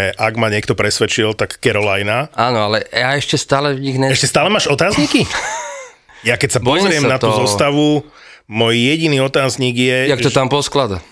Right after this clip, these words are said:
Speaker 1: že
Speaker 2: Keď sa vráti, že Mac-, Max, Ondřej,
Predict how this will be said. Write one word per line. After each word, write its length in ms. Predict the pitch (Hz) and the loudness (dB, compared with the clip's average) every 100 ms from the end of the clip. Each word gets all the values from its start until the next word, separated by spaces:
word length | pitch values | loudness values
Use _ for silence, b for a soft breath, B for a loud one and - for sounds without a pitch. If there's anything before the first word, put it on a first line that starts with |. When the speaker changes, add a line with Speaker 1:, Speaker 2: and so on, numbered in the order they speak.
| _ | _
Speaker 1:
že 460 | 104 117 117 110 - _ | -4 0 2 0 -4 _
Speaker 2:
Keď 160 | - 113 | -4 -2
sa 120 | 127 | 0
vráti, 360 | 113 113 117 123 | 0 0 -2 -4
že 140 | 113 | -2
Mac-, 460 | 104 95 110 110 - - | -4 -2 -2 -2 -8 -4
Max, 720 | 107 120 143 - - - - _ - | 0 0 -2 -6 -8 -10 -14 _ -4
Ondřej, 560 | 101 117 110 135 143 | -2 0 2 2 0